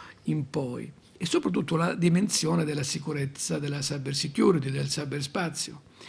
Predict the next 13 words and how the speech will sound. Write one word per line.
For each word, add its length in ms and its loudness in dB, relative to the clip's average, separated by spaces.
È 80 0
evidente 500 2
che 120 -4
qua 140 0
si 140 -2
pongono 380 0
problemi 600 -4
enormi, 600 -8
perché, 500 -6
eh, 200 -10
l'azione 580 4
degli 140 -4
Stati 720 -2